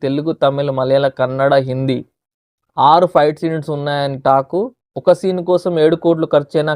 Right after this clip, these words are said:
కాంప్రమైజ్ కాని ప్రొడ్యూసర్స్. ఎనిమిది శతాబ్దాల క్రితం జరిగిన స్టోరీ,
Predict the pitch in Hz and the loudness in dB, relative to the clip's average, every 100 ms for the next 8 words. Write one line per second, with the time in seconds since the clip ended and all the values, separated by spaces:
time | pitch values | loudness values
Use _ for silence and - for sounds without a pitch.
0 | 147 143 143 147 143 139 143 135 131 127 | -2 -2 0 -2 -2 -2 -2 -2 0 0
1 | 127 143 139 160 175 - _ _ _ 127 | 0 0 2 0 -2 -10 _ _ _ -2
2 | 165 190 185 175 165 165 165 156 156 160 | 2 2 2 2 2 2 2 0 0 0
3 | 151 143 143 139 127 147 143 160 | 2 0 0 -2 -4 0 0 0